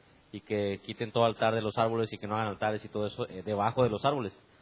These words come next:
¿Es una práctica de las culturas en ese entonces o es algo que nació de él? O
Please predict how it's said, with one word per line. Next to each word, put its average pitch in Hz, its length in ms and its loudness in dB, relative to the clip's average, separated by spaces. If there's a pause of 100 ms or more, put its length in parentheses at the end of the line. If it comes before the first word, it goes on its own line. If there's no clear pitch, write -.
(260)
¿Es 95 180 -2
una 151 240 0
práctica 139 760 2 (240)
de 110 160 -2
las 113 160 2
culturas 123 440 2
en 123 100 -2
ese 123 160 -4
entonces 135 600 -2
o 107 300 2
es 117 120 0
algo 123 240 2
que 131 120 0
nació 113 320 -2
de 113 180 2
él? 123 120 -6 (520)
O 90 300 -6